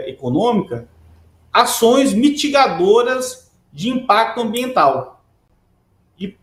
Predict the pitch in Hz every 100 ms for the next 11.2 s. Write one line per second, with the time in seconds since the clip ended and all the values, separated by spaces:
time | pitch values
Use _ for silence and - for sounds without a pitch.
0 | _ 262 254 175 175 226 156 196 277 240
1 | 190 147 160 185 151 - 160 - - 175
2 | - 147 - 240 220 175 160 156 - 196
3 | 196 190 185 214 240 - - - _ _
4 | _ - 147 151 147 151 214 208 165 143
5 | 190 311 330 285 294 262 208 - - 202
6 | 247 247 240 214 220 226 220 165 147 120
7 | - _ 127 175 190 - - - _ _
8 | _ _ 175 214 240 233 202 214 214 214
9 | 202 180 - 202 233 - 208 196 202 269
10 | 277 277 247 190 233 240 190 214 247 247
11 | 247